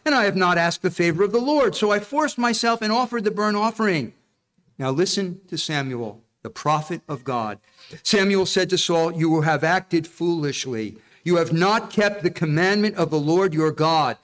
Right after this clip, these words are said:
which he commanded you. For now the Lord would have established your kingdom over Israel forever.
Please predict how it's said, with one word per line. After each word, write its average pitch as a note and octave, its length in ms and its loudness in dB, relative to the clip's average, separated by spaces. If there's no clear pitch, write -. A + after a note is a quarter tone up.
which D#3+ 160 0
he A3+ 100 2
commanded G#3 520 0
you. C#3 200 0
For D#3 160 0
now F3+ 400 2
the E3+ 120 0
Lord D#3 360 0
would C3+ 140 0
have D3 200 -2
established E3+ 600 -2
your G3 100 -2
kingdom G3+ 380 -4
over G3 220 -2
Israel G3+ 300 0
forever. F#3 420 0